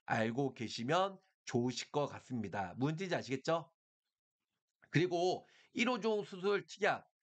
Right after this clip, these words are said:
삼 대 상품 탑재가 되었기 때문에 이것도 나쁘지 않다. 그리고 암치료 삼삼일 실속 플랜이에요.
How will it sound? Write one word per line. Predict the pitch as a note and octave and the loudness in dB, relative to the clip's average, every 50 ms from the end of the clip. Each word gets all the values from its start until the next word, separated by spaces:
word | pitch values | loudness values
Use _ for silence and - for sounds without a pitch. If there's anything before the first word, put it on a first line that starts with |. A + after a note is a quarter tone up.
| _ _ _ | _ _ _
삼 | - G#3 G#3 G#3+ G#3+ F#3+ | 0 2 2 2 0 2
대 | G#3+ G#3 G#3 G3+ | 2 2 2 0
상품 | G3 F#3+ F3+ - F#3 G3 F3+ D#3+ | -4 -10 -8 -4 -2 -2 -2 -4
탑재가 | - - A3 - - A3 G#3 G#3+ G3+ | -8 -10 -10 -4 -2 -2 0 0 0
되었기 | E3 - - - C#3 | 0 -2 -4 -6 -4
때문에 | - C3 A2+ A#2+ D3+ F#3 F3+ B2 F2+ - _ - _ _ - | -4 -2 0 2 2 2 2 0 -2 -10 _ -20 _ _ -2
이것도 | G#2+ A2+ C3 C3 D#3 | 0 2 2 2 0
나쁘지 | C#3+ A#2 G#2+ - - D#3+ D#3 D#3 | -2 -2 -2 -2 -4 -2 0 0
않다. | A#2 G2+ F#2 - B2+ A#2+ A2 G#2 - _ _ _ | -2 -2 -4 -4 -2 -2 -2 -2 -6 _ _ _
그리고 | _ A#2 B2 A#2 A2+ | _ 2 2 2 2
암치료 | - A2+ C#3 D#3+ D3+ - - D#3+ C#3+ C3 G#2 F2+ - _ _ _ _ _ _ | 2 2 0 0 0 -4 -4 -2 0 0 -2 -2 -8 _ _ _ _ _ _
삼삼일 | _ - - F#3 G3 G3+ G3+ G3+ G3+ G3 G3 G3 F#3+ F#3 - F#3 G3 F#3+ F3+ E3+ - _ - A3 A3+ G#3+ G3 | _ 0 2 2 2 2 -2 -8 -8 -8 -8 -8 -8 -6 0 2 2 2 0 -4 -14 _ -6 -2 0 0 0
실속 | - - A3+ - - A3+ - | -2 -6 -6 -6 -8 -8 -4
플랜이에요. | - G3+ G3 F3 C#3+ A#2 G#2+ G#2+ A#2+ D3 D#3+ D3+ C#3+ - | -2 0 2 2 2 0 0 0 2 2 2 0 -2 -8